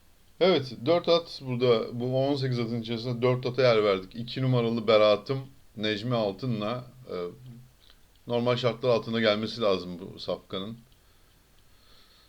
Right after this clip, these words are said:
Dört numaralı Küçük Zamanı burada jockey Sami Kaplan'la Richard Ferit Yardımcı'yla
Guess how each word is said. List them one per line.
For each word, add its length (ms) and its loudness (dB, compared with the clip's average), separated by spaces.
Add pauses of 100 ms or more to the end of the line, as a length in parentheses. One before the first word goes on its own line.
(1400)
Dört 260 6
numaralı 360 2
Küçük 280 -8
Zamanı 720 2 (840)
burada 600 -2
jockey 640 -4
Sami 400 -4
Kaplan'la 720 -4 (1040)
Richard 440 -4 (1000)
Ferit 320 -2
Yardımcı'yla 760 0